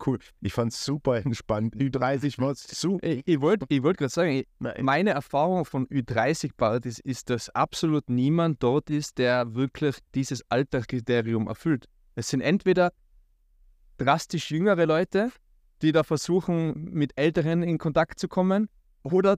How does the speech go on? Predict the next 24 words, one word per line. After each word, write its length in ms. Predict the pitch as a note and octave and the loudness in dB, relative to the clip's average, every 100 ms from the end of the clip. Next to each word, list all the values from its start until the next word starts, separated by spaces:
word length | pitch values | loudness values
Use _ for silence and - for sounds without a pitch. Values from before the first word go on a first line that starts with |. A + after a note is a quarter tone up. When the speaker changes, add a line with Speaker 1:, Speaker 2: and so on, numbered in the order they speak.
| - | 2
Speaker 2:
drastisch 460 | D3 D#3 - E3 | -2 -2 -4 -4
ältere 380 | C#3 F3 - D#3 | 0 0 2 0
Leute, 300 | D#3 E3 D#3 | 2 2 2
die 120 | D3 | 0
versuchen, 500 | C#3+ D3 F3 F3+ D3+ | 0 -2 -2 -2 0
mit 160 | D#3 E3+ _ _ _ _ _ | 0 -2 _ _ _ _ _
dreißigjährigen 760 | B2 B2 - A#2 A#2 A2+ A2+ | 0 0 -2 -2 0 0 -2
in 60 | B2 | -4
Kontakt 380 | A#2+ C#3+ B2 - | -2 0 -2 -4
zu 80 | |
kommen. 300 | C#3 C#3 B2 A#2 _ _ | -6 -2 -4 -6 _ _
Aber 220 | - C3+ D3+ | -4 0 2
niemand, 460 | E3+ B3 A#3 G3 | 4 6 6 4
der 100 | F3 | 0
genau 360 | D#3 D3 D3 E3+ | 2 0 2 2
zwischen 320 | - E3+ E3 | 0 -2 -2
dreißig 420 | B2+ C3+ F3 E3+ | 0 0 0 -2
und 120 | C#3 B2 | -4 -2
fünfunddreißig 560 | F3 F#3+ C3+ C3 C3 | 0 0 2 0 0
oder 120 | B2+ A#2+ | -4 -4
dreißig 320 | - C3 C3+ | -2 -2 0
und 100 | B2 | -2
vierzig 360 | D#3 - A#2 | -2 -4 -4
ist. 240 | A2 A2 | -6 -8